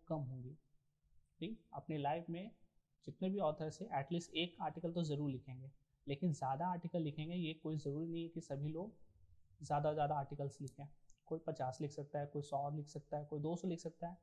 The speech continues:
कोई एक भी लिख सकता है ना। तो इस तरह से ये निकाल, यानी जितना ज़्यादा नंबर होगा आर्टिकल का, जितना ज़्यादा पब्लिकेशन होगा, ऑथर्स कम होंगे,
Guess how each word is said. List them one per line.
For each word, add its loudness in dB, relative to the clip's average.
कोई 0
एक 4
भी 6
लिख 2
सकता -4
है -4
ना। -4
तो -12
इस 0
तरह 4
से -4
ये 0
निकाल, 2
यानी 2
जितना 0
ज़्यादा 2
नंबर 0
होगा 0
आर्टिकल -2
का, -2
जितना -6
ज़्यादा -2
पब्लिकेशन -2
होगा, -4
ऑथर्स -4
कम 0
होंगे, -2